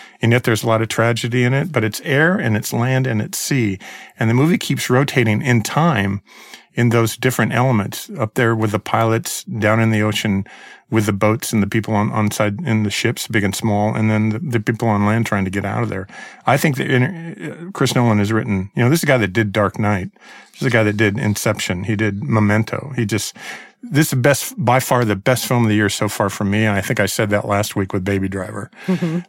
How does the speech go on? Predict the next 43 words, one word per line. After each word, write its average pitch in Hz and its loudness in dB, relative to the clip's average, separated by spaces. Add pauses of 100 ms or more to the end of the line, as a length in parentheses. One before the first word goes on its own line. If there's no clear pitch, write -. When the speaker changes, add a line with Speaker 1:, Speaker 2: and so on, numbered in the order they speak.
Speaker 1:
because 107 0
I 113 4
think 110 -2
this 110 0
is, 107 0
this 160 0
is 135 2
an 131 2
Oscar 113 2
contending 104 2
Best 101 -2
Picture 98 -4
nominee 92 -4
for - -10
me. 123 -8 (340)
Speaker 2:
Well, 240 4
I - 2
Speaker 1:
Yeah. 208 0
Speaker 2:
think 269 4
that 247 4
it, 147 0
and 170 2
it 147 -4
did 156 2
as 139 0
a, 151 0
as 143 -4
a, 139 -2 (140)
a 147 -2
history 214 2 (180)
buff 160 2
and 147 -2
history 180 0
major 151 0
and, 139 -2
and, 143 -4 (300)
and 165 -2
someone 170 0
who 165 0
took - 0
a 156 2
lot 156 2
of, 156 -2